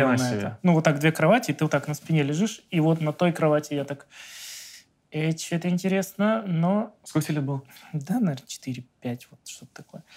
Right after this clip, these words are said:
Speaker 2: И сейчас у меня тревоги. <laughs> Но когда ебутся где-то, это у меня вообще.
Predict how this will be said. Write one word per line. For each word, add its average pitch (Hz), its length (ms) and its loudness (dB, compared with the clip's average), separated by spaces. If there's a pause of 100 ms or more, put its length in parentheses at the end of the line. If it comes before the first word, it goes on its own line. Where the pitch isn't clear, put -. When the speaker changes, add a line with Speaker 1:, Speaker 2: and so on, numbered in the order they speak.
(400)
Speaker 2:
И 170 500 6 (260)
сейчас 190 560 2
у 180 40 4
меня 170 120 4
тревоги. 165 460 6 (280)
<laughs> - 240 -14
Но 180 140 6
когда 190 200 6
ебутся 185 720 6
где-то, 175 360 4
это 147 340 0
у 147 60 4
меня 156 160 4
вообще. 147 420 0